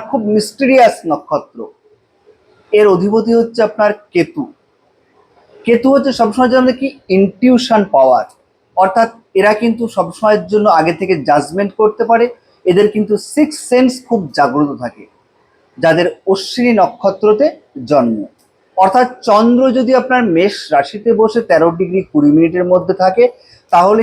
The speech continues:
কিন্তু তাদের অশ্বিনী নক্ষত্রতে জন্ম হয়। তাহলে মেষ রাশি হতে হবে, চন্দ্রকে তেরো ডিগ্রি কুড়ি মিনিটের মধ্যে থাকতে হবে, তবেই কিন্তু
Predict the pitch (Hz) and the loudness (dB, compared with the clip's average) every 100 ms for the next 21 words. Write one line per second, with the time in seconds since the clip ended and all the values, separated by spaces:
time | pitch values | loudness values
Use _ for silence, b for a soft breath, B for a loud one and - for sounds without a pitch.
0 | 214 226 208 170 165 160 - 196 - - | -2 -6 -2 -2 -2 -4 -4 -6 -6 -8
1 | 220 175 147 - 175 - 202 330 - _ | -4 -2 -2 -4 -6 -4 -2 -2 -4 _
2 | - 127 151 139 123 113 110 - _ _ | -14 -4 0 2 0 -4 -12 -20 _ _
3 | _ _ _ _ _ _ _ 226 202 220 | _ _ _ _ _ _ _ 0 2 4
4 | 277 - 214 190 269 262 254 262 262 294 | 0 0 0 0 2 0 2 0 0 -2
5 | - _ _ - 190 214 233 240 254 208 | -4 _ _ 0 2 4 2 0 0 0
6 | 185 180 202 208 180 165 165 165 170 208 | 0 -2 -4 -4 -2 0 0 -2 -2 -2
7 | 214 139 - 123 107 104 _ _ _ _ | -2 -8 -8 -8 -8 -10 _ _ _ _
8 | _ 101 202 226 240 247 | _ 0 2 2 0 -2